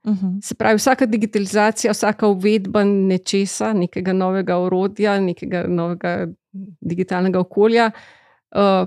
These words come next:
Speaker 2: pomeni spremembo.
Speaker 1: Mhm.
Speaker 2: Eh, lahko je to povezano ali z organizacijo, načinom dela in tako. In, eh, tukaj je potreben čas, da ljudje to sprejmejo, oziroma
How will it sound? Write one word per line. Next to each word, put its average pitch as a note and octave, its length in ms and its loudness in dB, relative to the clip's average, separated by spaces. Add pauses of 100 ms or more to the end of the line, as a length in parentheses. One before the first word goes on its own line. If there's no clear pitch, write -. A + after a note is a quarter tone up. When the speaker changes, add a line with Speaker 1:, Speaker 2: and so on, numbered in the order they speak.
(120)
Speaker 2:
pomeni G#3+ 360 4
spremembo. F#3+ 720 2 (100)
Speaker 1:
Mhm. F#3 300 -2 (380)
Speaker 2:
Eh, F#3+ 280 -4 (280)
lahko G3 260 -2
je G3 80 2
to F#3+ 320 -2 (920)
povezano F#3 400 0
ali G3 140 0
z F#3 320 -8
organizacijo, F#3+ 800 0
načinom F#3+ 500 2
dela F3+ 340 0
in F3+ 140 0
tako. D#3 300 -6 (520)
In, G3 460 4
eh, F#3+ 320 0 (1500)
tukaj C#4 160 2
je - 40 4
potreben A3+ 400 4
čas, F#3+ 380 0
da G3 140 -2
ljudje F3+ 280 0
to F3+ 100 -4
sprejmejo, A#3+ 560 2
oziroma G#3+ 380 4